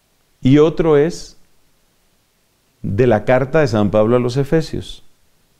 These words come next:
Ustedes ya saben cuál es el texto que yo voy a mencionar del libro del Génesis, por supuesto que lo conocen, porque es el texto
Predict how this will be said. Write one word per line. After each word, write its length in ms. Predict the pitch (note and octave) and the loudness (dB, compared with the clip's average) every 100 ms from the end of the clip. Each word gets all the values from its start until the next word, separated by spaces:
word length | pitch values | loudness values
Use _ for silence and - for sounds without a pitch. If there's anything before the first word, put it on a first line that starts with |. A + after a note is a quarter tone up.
| _ _ _ _ _ _ _ _ - - | _ _ _ _ _ _ _ _ -20 -2
Ustedes 460 | G3 - F3+ D3 | 0 2 4 4
ya 160 | B2+ C3 | 2 2
saben 340 | D#3 D3+ C3 | 4 4 2
cuál 220 | A2 B2 B2 | 0 0 0
es 80 | |
el 160 | B2+ A2 | -2 -2
texto 360 | C3+ A#2+ - C3 | -2 -2 -2 0
que 140 | A#2 | 2
yo 140 | G#2+ | 2
voy 260 | A2+ A#2 A#2+ | 4 4 2
a 80 | A2+ | 2
mencionar 760 | A2 G#2 G#2 G#2 A2 G#2+ G#2+ - - - _ | 0 -2 0 2 2 2 -2 -8 -20 -20 _
del 180 | A2+ A2+ | 0 2
libro 300 | A#2 A#2 A#2 | 4 4 4
del 160 | A2 | 2
Génesis, 520 | G#2 D3 D3+ A#2 G2+ F#2 | 0 -2 0 -2 -4 -2
por 200 | G#2+ F#2 | -4 0
supuesto 480 | G2+ A#2+ A2+ C#3+ | 0 0 0 -2
que 120 | B2 B2+ | 0 0
lo 120 | A2 | 2
conocen, 600 | A#2 C#3+ F3+ B2+ F#2 D#2+ - _ _ _ _ _ _ _ | 0 2 0 0 -4 -6 -18 _ _ _ _ _ _ _
porque 240 | C3 - A#2 | -4 0 2
es 120 | A2 | 2
el 140 | C#3+ | 0
texto 540 | D3 D3+ C3 E3 F3+ | 0 0 0 0 0